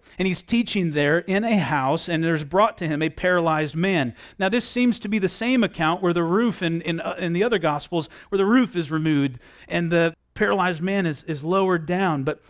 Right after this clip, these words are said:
Matthew doesn't include this detail. Now, we need to look closely at this account, <clears throat> as this one includes, uh, a distinct difference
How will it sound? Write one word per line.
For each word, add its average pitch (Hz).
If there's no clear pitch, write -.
Matthew 185
doesn't 156
include 170
this 143
detail. 131
Now, 208
we 220
need 277
to -
look 226
closely 220
at 139
this 143
account, 139
<clears throat> -
as 175
this 247
one 156
includes, 175
uh, 151
a 170
distinct 233
difference 143